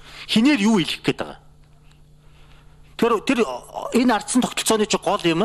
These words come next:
нь олнох нь тэр ялцраа тэрвээ авилгатай тэмцэж чадахгүй бол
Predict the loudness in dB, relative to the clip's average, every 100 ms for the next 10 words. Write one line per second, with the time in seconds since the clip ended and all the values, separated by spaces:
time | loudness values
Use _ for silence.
0 | -2 -6 -20 -20 -20 -20 -20 -20 -4 -2
1 | 0 0 2 0 0 0 0 -2 0 0
2 | 2 0 0 -2 -4 -4 -2 -2 -2 -2
3 | -4 -2 0 0